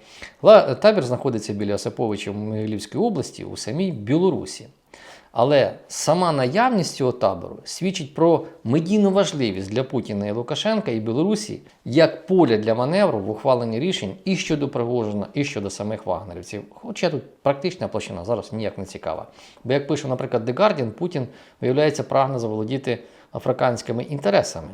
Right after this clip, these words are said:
групи Вагнера. Аналітики та представники західної розвідки кажуть, що економічна та політична діяльність групи Вагнер в Африці є дуже важливою для режиму Путіна. Тому ймовірно, що африканську мережу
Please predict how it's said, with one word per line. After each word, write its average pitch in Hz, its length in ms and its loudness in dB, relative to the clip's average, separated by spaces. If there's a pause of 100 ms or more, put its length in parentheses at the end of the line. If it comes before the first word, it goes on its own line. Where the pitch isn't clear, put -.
(120)
групи 104 340 -6
Вагнера. 123 640 -2
Аналітики 156 520 0
та 143 100 2
представники 143 500 0
західної 131 400 0
розвідки 190 320 0
кажуть, 131 240 0
що - 160 -2
економічна 131 680 -2
та 110 60 -4
політична 120 500 -4
діяльність 113 360 -2
групи 117 240 0
Вагнер 110 360 0
в 131 100 0
Африці - 460 -2 (440)
є 117 280 2
дуже 110 500 0
важливою 110 540 -2
для 101 140 0
режиму 123 340 -4
Путіна. 82 580 -12
Тому 135 320 4
ймовірно, 101 640 2
що - 360 -6 (340)
африканську 135 640 0
мережу 98 340 -2